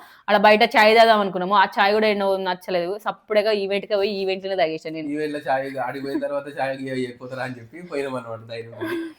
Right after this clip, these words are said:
Speaker 2: పోయినాక చాయ్ ఉంది,
Speaker 1: చాయ్
Speaker 2: చాయ్,
Speaker 1: ఇచ్చిర్రు,
Speaker 2: బిస్కెట్లు, ఇక అన్ని కథలు ఇక ఆడ చూసిర్రు కదా వీడియో.
Speaker 1: మ్మ్.
Speaker 2: మొత్తం అన్ని
Speaker 1: పొద్దున
Speaker 2: మొత్తం
Speaker 1: చాయ్ ఇచ్చిర్రు,
Speaker 2: కథలు.
Speaker 1: మధ్యాహ్నం ఫుడ్ ఇచ్చిర్రు, మళ్ళీ తర్వాత, ఆ, చాయ్ ఇచ్చిర్రు, మళ్ళీ వచ్చే ముందు కూడా మనకు స్నాక్స్ లెక్కలు ఇచ్చేసిర్రు.
Speaker 2: మ్మ్.
Speaker 1: కాబట్టి మొత్తం ఫుల్ డే ఆ రోజు సాయంత్రం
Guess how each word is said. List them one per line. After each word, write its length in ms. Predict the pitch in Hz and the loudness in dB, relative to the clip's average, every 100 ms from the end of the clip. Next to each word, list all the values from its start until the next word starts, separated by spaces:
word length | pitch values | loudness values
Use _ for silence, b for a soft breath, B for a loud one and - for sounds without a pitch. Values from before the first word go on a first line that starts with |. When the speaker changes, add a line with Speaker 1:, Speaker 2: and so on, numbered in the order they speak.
| _ 135 | _ -12
Speaker 2:
పోయినాక 260 | 135 139 | -10 -10
చాయ్ 300 | 143 131 123 | -6 -4 -4
ఉంది, 120 | 127 | -2
Speaker 1:
చాయ్ 120 | 208 202 | -2 -2
Speaker 2:
చాయ్, 20 | |
Speaker 1:
ఇచ్చిర్రు, 600 | 196 - 202 202 202 202 | -4 -4 -4 -2 -2 -4
Speaker 2:
బిస్కెట్లు, 580 | - - 214 202 127 135 | -8 -10 -8 -8 -8 -4
ఇక 80 | 127 | -2
అన్ని 240 | 127 135 | -4 -4
కథలు 300 | 131 131 131 | -4 -4 -6
ఇక 80 | 123 | -4
ఆడ 180 | 120 117 127 | -6 -6 -14
చూసిర్రు 180 | 143 | -16
కదా 100 | 135 | -14
వీడియో. 300 | 123 127 185 | -16 -14 -12
Speaker 1:
మ్మ్. 460 | 185 175 170 170 165 | -12 -12 -14 -18 -18
Speaker 2:
మొత్తం 280 | 127 135 135 | -20 -16 -14
అన్ని 220 | 127 127 | -14 -2
Speaker 1:
పొద్దున 280 | 247 226 269 | 0 2 2
Speaker 2:
మొత్తం 160 | 262 | 2
Speaker 1:
చాయ్ 160 | 254 226 | 2 2
ఇచ్చిర్రు, 240 | 214 240 | 0 -2
Speaker 2:
కథలు. 120 | 262 240 | 0 0
Speaker 1:
మధ్యాహ్నం 320 | 220 220 226 | 2 0 -2
ఫుడ్ 260 | 226 202 | -6 -4
ఇచ్చిర్రు, 340 | 214 214 226 226 | -6 -6 -4 -4
మళ్ళీ 220 | 220 214 | -4 -2
తర్వాత, 280 | 214 208 214 214 - | -2 -2 -4 -4 -14
ఆ, 200 | 180 180 | -8 -8
చాయ్ 260 | 180 202 202 | -2 0 0
ఇచ్చిర్రు, 260 | 202 220 | -2 -4
మళ్ళీ 220 | 208 190 208 | -2 0 0
వచ్చే 240 | - 247 | 2 2
ముందు 160 | 247 233 | 4 2
కూడా 200 | 240 277 | 2 2
మనకు 200 | 247 214 | -2 -4
స్నాక్స్ 360 | 220 196 196 | 0 -2 -2
లెక్కలు 220 | 202 196 | -6 -4
ఇచ్చేసిర్రు. 460 | 185 185 185 180 202 | -6 -6 -8 -4 -4
Speaker 2:
మ్మ్. 80 | 294 | 0
Speaker 1:
కాబట్టి 280 | 190 196 214 | 0 -2 -4
మొత్తం 360 | 190 _ 226 214 | -12 _ -14 -10
ఫుల్ 180 | 220 214 | -8 -4
డే 80 | 214 | -2
ఆ 80 | 214 | -2
రోజు 300 | 196 190 185 _ _ - | -2 -6 -8 _ _ -2
సాయంత్రం 420 | 185 185 196 | -2 0 -4